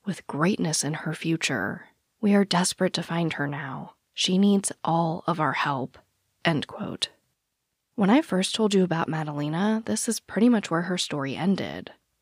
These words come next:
Since then, Madalena's caregivers have gone back to court to discuss bond, and the judge asked that both surrender their passports, and for Christopher Palmer to also undergo electronic monitoring should he be released on bond. Both agreed.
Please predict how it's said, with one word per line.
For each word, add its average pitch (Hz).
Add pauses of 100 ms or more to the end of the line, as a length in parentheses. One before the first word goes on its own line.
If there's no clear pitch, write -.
(160)
Since 254
then, 147
Madalena's 220
caregivers 214
have 185
gone 165
back 139
to 156
court 214
to 175
discuss 127
bond, 139 (340)
and 180
the 160
judge -
asked 160
that -
both 185
surrender 151
their 160
passports, - (100)
and 214
for 180
Christopher -
Palmer 180
to -
also 180
undergo 156
electronic 147
monitoring 170
should 156
he 170
be 175
released 156
on 120
bond. 147 (640)
Both 151
agreed. 160